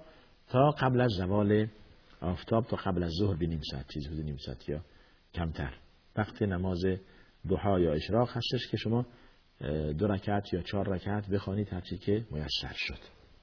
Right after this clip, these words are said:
و بسیار، اه، پر ارزش و با اجر هست. بله. گفتید اگر که نماز شب بلند نشدیم عادت داریم. اگر که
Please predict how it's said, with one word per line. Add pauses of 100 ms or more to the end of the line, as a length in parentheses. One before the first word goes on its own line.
و
بسیار، (580)
اه، (560)
پر
ارزش
و
با
اجر
هست.
بله. (4000)
گفتید
اگر
که
نماز (100)
شب
بلند
نشدیم
عادت
داریم.
اگر
که